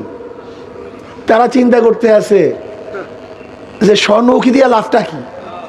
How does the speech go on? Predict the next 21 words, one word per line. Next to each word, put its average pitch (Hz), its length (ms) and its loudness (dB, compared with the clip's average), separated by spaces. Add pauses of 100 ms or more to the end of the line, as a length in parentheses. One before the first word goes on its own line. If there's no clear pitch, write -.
(640)
আমরা 214 260 2
যেহেতু 240 260 2
দুইজন 226 400 4
আছি, 214 420 2 (320)
আমাদের 208 340 2
দুইজনের 214 340 2
সাথে 233 420 4 (460)
ও 196 60 4
একা 214 280 2
পারবে 220 320 2
না। 165 180 0 (1120)
ওই 214 180 4
দুই 240 220 2
সাথে 247 240 0
পরামর্শ 233 460 2
করছে, 220 340 4
"যখনই 220 360 4
আমার 233 260 2
রুটিওয়ালা 240 480 4
সাথী 220 320 2
আসবে, 190 440 4